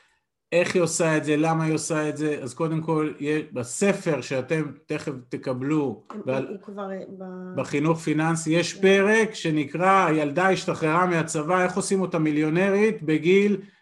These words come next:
Speaker 1: תוך שתים עשרה שנה?" עם דוגמה, עם מספרים, עם הכל. אני מראה באותות ובמופתים איך ילדה שמרוויחה ככה וככה ויודעת, לא רק לחסוך, לחסוך זה לא טוב. לחסוך זה לא טוב בריביות אפס, חייבים להשקיע.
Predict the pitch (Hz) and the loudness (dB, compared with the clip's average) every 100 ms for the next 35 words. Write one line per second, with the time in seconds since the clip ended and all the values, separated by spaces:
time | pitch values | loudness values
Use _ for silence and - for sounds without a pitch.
0 | _ - 185 175 180 175 170 156 - 147 | _ 0 2 4 2 2 -2 -4 -2 -2
1 | 139 110 - _ - 143 143 156 151 165 | -2 -4 -8 _ -4 -2 2 2 4 4
2 | 202 202 190 165 160 - - 170 185 196 | 6 4 2 0 0 -2 2 4 4 2
3 | 175 160 156 - 180 165 139 147 151 147 | 0 0 0 0 2 2 0 -2 -2 -2
4 | 156 196 202 - 143 143 185 185 190 175 | 0 0 0 -2 -6 -4 -4 -4 -2 -2
5 | 160 160 - 180 180 156 160 196 - 160 | -2 -4 2 2 2 -2 0 0 -2 -4
6 | 147 139 170 143 - - _ _ - 143 | -4 0 0 0 -4 -16 _ _ -8 -6
7 | 139 123 139 135 170 165 165 160 147 139 | -4 -4 -6 0 0 2 -2 -2 -4 -4
8 | 147 160 151 131 131 135 160 160 - _ | -2 -2 -2 -4 -4 0 0 0 -2 _
9 | - 135 175 240 254 - - 208 165 - | -8 -2 0 2 0 0 2 4 4 2
10 | 143 - 208 202 202 208 202 135 87 - | -8 -4 -4 0 0 0 0 -6 -8 -16
11 | _ _ _ _ _ _ _ - 135 - | _ _ _ _ _ _ _ -6 -6 2
12 | 233 233 196 196 220 196 226 196 180 160 | 2 4 4 6 4 4 2 4 4 2
13 | 156 160 151 151 135 131 120 - - 147 | 2 2 0 -4 -6 -6 -6 -10 -8 -4
14 | 143 190 196 156 - - 143 | 0 0 0 -2 -4 -4 -4